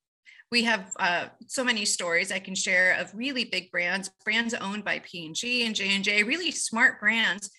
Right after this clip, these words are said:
who went into partnership with, uh, other channels who, you know, really didn't act with integrity. For instance, there was one big brand, um, whose product is, uh, number one product is a cleanser. And, um, they got a, a Swedish distributor got in touch with them.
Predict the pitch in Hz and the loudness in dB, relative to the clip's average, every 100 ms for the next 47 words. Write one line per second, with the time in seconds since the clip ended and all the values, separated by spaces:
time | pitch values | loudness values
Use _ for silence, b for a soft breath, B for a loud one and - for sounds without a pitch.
0 | b - 196 220 233 240 - 208 202 214 | b -6 2 2 2 0 0 2 2 2
1 | 202 185 - 175 175 - b - 185 180 | 2 0 0 0 0 -10 b 0 4 4
2 | 180 - - _ _ _ - 214 226 233 | 4 0 -8 _ _ _ -2 0 2 2
3 | 220 208 202 226 208 202 B B 220 190 | 2 0 -2 -2 -2 -6 B B -2 0
4 | 208 226 220 208 196 180 185 175 180 180 | 0 0 0 -2 0 -2 -2 -8 -6 -6
5 | 175 147 139 - 196 190 190 190 170 180 | -6 -8 -8 -4 -2 -2 -6 -6 -6 -6
6 | - 247 254 180 - 160 165 180 - b | -4 -4 -4 -6 -2 -2 0 -4 -10 b
7 | b b 170 160 160 - 185 - 190 175 | b b -2 -2 -4 -8 -10 -8 -4 -4
8 | 175 175 - - 151 147 185 196 190 180 | -6 -10 -8 -2 -2 -2 -2 -2 -2 -4
9 | 190 175 160 165 185 180 170 156 - b | -6 -8 -8 -10 -8 -6 -4 -4 -6 b
10 | b - 180 180 185 - 175 165 170 190 | b 2 4 4 0 2 2 2 -2 -8
11 | 202 202 202 202 196 190 - _ _ - | -2 2 6 6 4 2 -4 _ _ -18
12 | - 190 190 - 175 170 - - - - | -4 -2 -2 -2 2 2 0 -4 -6 -6
13 | 254 269 - 208 - 196 165 156 110 - | -2 0 2 0 -2 2 2 2 0 -4
14 | 160 - - - | -10 -12 -16 -18